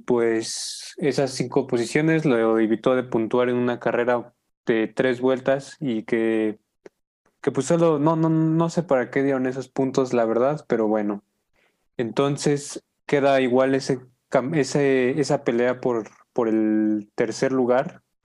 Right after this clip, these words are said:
Entonces, pues, queda ahí parejito y ya me revolví, no me acuerdo qué iba a decir. Iba a decir algo de Lando,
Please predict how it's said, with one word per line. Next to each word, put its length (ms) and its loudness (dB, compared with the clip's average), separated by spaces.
Entonces, 640 -2
pues, 440 -6
queda 200 0
ahí 180 2
parejito 840 0
y 680 0
ya 100 -2
me 140 0
revolví, 480 -2
no 120 -2
me 120 -2
acuerdo 280 -2
qué 120 -2
iba 100 0
a 40 0
decir. 480 -4
Iba 120 0
a 40 0
decir 240 -2
algo 240 0
de 60 0
Lando, 480 -2